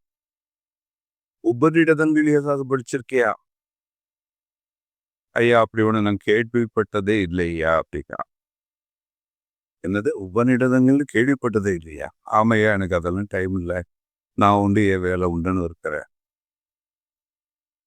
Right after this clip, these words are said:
இந்த பொழப்பே உன்னப்படி என்னப்படின்னு ஓடிட்டு இருக்குது" அப்படின்னு. "அப்போ உன் வாழ்க்கையில ஐம்பது percent நீ வேஸ்ட் பண்ணிட்ட." கொஞ்ச நேரம் கழிச்சு திருப்பி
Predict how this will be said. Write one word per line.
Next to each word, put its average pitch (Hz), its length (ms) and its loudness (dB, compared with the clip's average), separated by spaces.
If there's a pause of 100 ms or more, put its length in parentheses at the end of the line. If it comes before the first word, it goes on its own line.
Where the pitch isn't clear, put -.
(360)
இந்த 110 100 4 (120)
பொழப்பே 107 340 0 (100)
உன்னப்படி 98 440 0
என்னப்படின்னு 92 500 0
ஓடிட்டு 92 340 -8
இருக்குது" 82 360 -2
அப்படின்னு. 71 380 -10 (2250)
"அப்போ 98 140 0 (100)
உன் 95 160 4
வாழ்க்கையில 110 560 0 (100)
ஐம்பது 110 340 0 (120)
percent 117 400 0
நீ 95 60 -2 (100)
வேஸ்ட் 85 280 -8
பண்ணிட்ட." 78 320 -8 (2500)
கொஞ்ச 123 160 0 (100)
நேரம் 113 220 0
கழிச்சு 107 260 -6 (100)
திருப்பி 107 260 -6